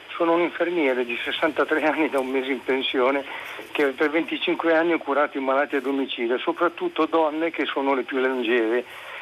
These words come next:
Eh, parto dalla notizia dei cinque milioni di persone che hanno fa-, fanno fatica a fare un pasto, e la signora di Bologna ha già in parte detto il mio intervento. C'è questa problematica de-, della povertà, è legata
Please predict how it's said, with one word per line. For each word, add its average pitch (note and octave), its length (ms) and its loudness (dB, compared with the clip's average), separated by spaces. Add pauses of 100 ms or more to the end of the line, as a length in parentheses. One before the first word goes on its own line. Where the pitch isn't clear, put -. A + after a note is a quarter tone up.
(100)
Eh, D3+ 300 2
parto G3 260 0
dalla D#3+ 160 2
notizia D#3+ 400 -2
dei C#3 140 -2
cinque D#3+ 300 0
milioni D3+ 320 2
di - 20 -4
persone D#3 480 0
che C#3 120 -2
hanno C3+ 180 2
fa-, C3+ 160 -4
fanno C#3 260 -2
fatica C#3+ 360 -2
a - 20 0
fare C3+ 160 2
un B2+ 160 -4
pasto, A#2+ 360 0 (120)
e - 120 0
la D3+ 140 2
signora D#3+ 380 -2
di C3+ 100 -4
Bologna D3+ 500 2 (380)
ha C3 100 2
già C#3 140 0
in C3 100 -4
parte C#3 320 0
detto C3 220 0
il B2 60 0
mio B2+ 160 0
intervento. A#2+ 680 0 (360)
C'è - 120 -2
questa F3+ 300 0
problematica D#3+ 1120 2
de-, C#3 300 -12
della C#3+ 180 0
povertà, D3 480 2
è C#3 60 2
legata E3+ 580 0